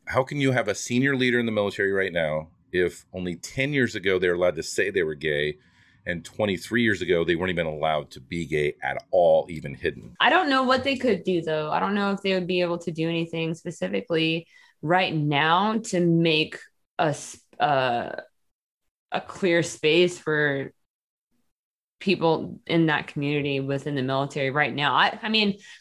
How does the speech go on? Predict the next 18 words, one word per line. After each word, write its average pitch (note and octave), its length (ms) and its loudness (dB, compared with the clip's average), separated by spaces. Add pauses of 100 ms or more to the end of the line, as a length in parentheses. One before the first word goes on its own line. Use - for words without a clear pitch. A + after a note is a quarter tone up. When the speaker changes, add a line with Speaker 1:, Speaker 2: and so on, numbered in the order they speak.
(140)
Speaker 2:
I D#4 80 2
also A#3+ 220 4
don't G#3+ 220 4
know F#3+ 200 6
about E3 240 2
any F3+ 220 2
other D3+ 480 2
branches D3+ 600 -2
and, C#3+ 280 -6 (140)
you D3+ 100 -2
know, C3+ 160 0
who's D#3 440 2
Speaker 1:
Mm-hmm. G2+ 200 0
Speaker 2:
out C#3+ 340 2
in D3 160 -2
those C#3 240 2
branches C#3 460 -6
and, C#3+ 160 -6